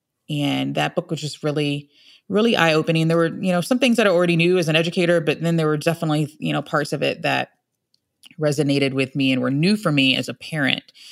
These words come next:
Um, really understanding, you know, how our own parents, you know, if, you know, influence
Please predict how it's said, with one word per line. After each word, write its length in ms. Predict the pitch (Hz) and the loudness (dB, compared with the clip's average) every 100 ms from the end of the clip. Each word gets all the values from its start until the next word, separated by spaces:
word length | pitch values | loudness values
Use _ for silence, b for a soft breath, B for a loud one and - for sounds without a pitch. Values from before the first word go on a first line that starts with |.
| B B B B | B B B B
Um, 300 | 151 135 139 | -2 0 0
really 260 | 151 175 151 | 0 2 2
understanding, 920 | 156 151 - 143 143 135 131 127 - b b b b - | 2 -2 -2 -2 0 2 2 0 -2 b b b b -4
you 100 | 147 | 0
know, 440 | 135 127 120 - _ _ _ _ _ _ _ _ | 2 2 0 -4 _ _ _ _ _ _ _ _
how 360 | - - 165 143 | -14 -2 2 4
our 200 | 131 - | 4 2
own 540 | 208 233 233 220 220 - | 2 4 4 4 2 0
parents, 680 | 175 139 135 - - - - - | 0 2 2 -2 -10 -14 -14 -8
you 140 | 143 | -4
know, 160 | 139 127 | -2 -4
if, 280 | 143 - - | -6 -10 -20
you 140 | - 117 | -12 -8
know, 240 | 120 107 - | -6 -6 -4
influence 580 | 165 147 151 143 135 | -2 -2 -2 0 -2